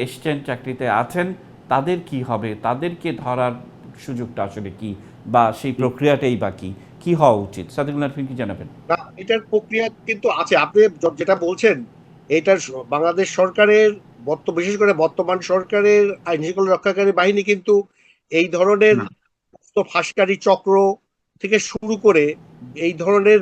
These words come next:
Speaker 2: পরীক্ষা সংক্রান্ত বিভিন্ন ক্ষেত্রের চক্রগুলোকে খুব কঠোর হস্তে দমনও করেছেন,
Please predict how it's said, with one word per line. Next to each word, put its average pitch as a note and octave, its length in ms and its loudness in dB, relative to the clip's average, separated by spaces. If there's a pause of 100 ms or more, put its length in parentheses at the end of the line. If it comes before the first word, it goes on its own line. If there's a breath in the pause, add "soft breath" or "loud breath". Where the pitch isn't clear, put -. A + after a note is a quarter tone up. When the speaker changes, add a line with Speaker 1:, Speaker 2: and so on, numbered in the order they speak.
(120)
Speaker 2:
পরীক্ষা A3 400 0
সংক্রান্ত A3+ 580 2
বিভিন্ন G3+ 500 2 (280)
ক্ষেত্রের F#3+ 400 0
চক্রগুলোকে G3 600 0 (200)
খুব F#3+ 120 -8 (200)
কঠোর G3+ 380 2 (120)
হস্তে G3 300 2 (480 soft breath)
দমনও F#3 380 6
করেছেন, A#3 400 4